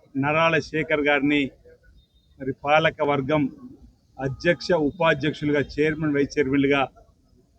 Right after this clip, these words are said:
గౌరవ కౌన్సిలర్ల ద్వారా ఎన్నుకోవడం జరిగింది. కో-, ఎక్సెప్స్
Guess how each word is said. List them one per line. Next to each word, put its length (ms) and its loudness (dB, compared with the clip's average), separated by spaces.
గౌరవ 260 2
కౌన్సిలర్ల 540 0
ద్వారా 260 4
ఎన్నుకోవడం 560 0
జరిగింది. 340 -4
కో-, 280 0
ఎక్సెప్స్ 440 -2